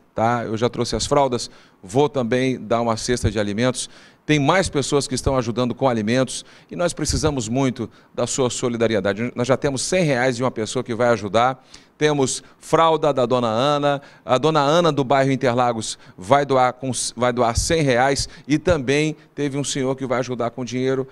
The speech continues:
e não, é, falou a quantia. Eu quero agradecer o pessoal que tá interagindo conosco aí. Atenção, galera que interage com a gente aí. Ah, o Rafael, lá do bairro Nova Esperança, coloca o Rafa aí.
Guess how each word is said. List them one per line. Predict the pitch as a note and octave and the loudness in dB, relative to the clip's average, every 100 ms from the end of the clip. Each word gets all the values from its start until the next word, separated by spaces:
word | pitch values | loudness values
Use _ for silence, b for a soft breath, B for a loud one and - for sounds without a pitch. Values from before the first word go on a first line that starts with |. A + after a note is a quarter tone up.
| B | B
e | - | -6
não, | A#2 B2 C3 A#2+ | 0 2 2 2
é, | A#2 | 2
falou | A2+ B2 A#2+ | 2 2 2
a | |
quantia. | A#2+ C3 A2+ - G2 E2+ - B B B | 2 0 -2 0 0 -2 -6 B B B
Eu | D#3 | 4
quero | A3+ A3+ | 4 4
agradecer | G#3+ F#3 E3 | 4 4 2
o | G#3+ | 2
pessoal | G3+ G3 A3 | 2 2 2
que | |
tá | A#3 | 0
interagindo | A#3 C#4 B3+ D#3+ A3+ | 4 4 4 2 0
conosco | - B3+ G#3 A3 - | 2 4 4 4 2
aí. | D3+ A2+ | 2 2
Atenção, | - D#3+ - F3+ G#3+ | 2 0 2 2 2
galera | G3 A#2 G#2 E3 | 2 2 4 4
que | A#2+ E3+ | 2 0
interage | E3+ E3+ F#2+ G#2 C#3 | 2 2 2 2 0
com | - | 0
a | A#2+ | 0
gente | F#2+ B2 B2 G#2 | 2 0 0 2
aí. | G2 D3+ C#3+ B B B | 2 4 2 B B B
Ah, | - C3 D3 C#3 | 0 4 4 4
o | C3+ D#3+ | 4 2
Rafael, | E3+ A#3+ A3+ E3+ G3 E3 - b b | 4 2 4 4 6 4 2 b b
lá | C3+ G3+ | -2 2
do | G#3 | 2
bairro | F3 F3+ F3 | 4 2 2
Nova | F3 D#3+ | 2 2
Esperança, | C#3 F3+ G#3 F#3 B2+ | 0 2 2 2 0
coloca | - G3+ G#3+ | 2 0 2
o | D#3 | 2
Rafa | E3+ D#3 D#3 | 2 2 0
aí. | G2+ | 0